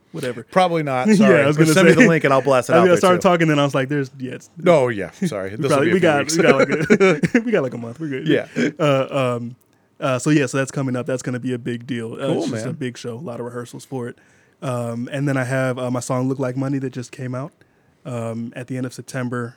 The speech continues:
Speaker 1: Um, I'm gonna be continuing to promote that, um, as well as some two, two new singles that are on the way. Um,
Speaker 2: Nice.
Speaker 1: I, I, I can't give away too much there, but there, it's gonna be a big deal as well.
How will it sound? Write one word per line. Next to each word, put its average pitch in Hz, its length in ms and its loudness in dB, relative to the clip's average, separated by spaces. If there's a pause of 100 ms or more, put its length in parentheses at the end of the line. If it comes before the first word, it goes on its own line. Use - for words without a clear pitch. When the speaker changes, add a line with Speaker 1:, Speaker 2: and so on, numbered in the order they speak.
Speaker 1:
Um, 117 380 -14
I'm 120 100 -14
gonna 123 180 -8
be 123 120 -8
continuing 160 480 2
to 156 80 -6
promote 139 340 0
that, 131 280 -2 (360)
um, 127 320 -4
as 127 140 -8
well 143 180 -2
as 135 160 -2
some 143 180 -6
two, 175 320 -4
two 202 160 0
new 185 160 4
singles 147 320 0
that 131 140 -2
are 131 100 -4
on 131 180 -2
the 127 60 -4
way. 123 300 -4 (460)
Um, 120 600 -8
Speaker 2:
Nice. 95 500 -12
Speaker 1:
I, 127 80 -8
I, 127 400 -6
I 143 80 -6 (160)
can't 165 200 2
give 143 120 0
away 139 220 0
too 175 180 -4
much 156 300 -4
there, 135 220 -4
but 127 160 -8
there, 131 100 -6
it's 143 220 -8
gonna 143 240 0
be 131 120 -4
a 123 40 -4
big 127 200 -6
deal 120 220 -6
as 117 160 -10
well. - 240 -14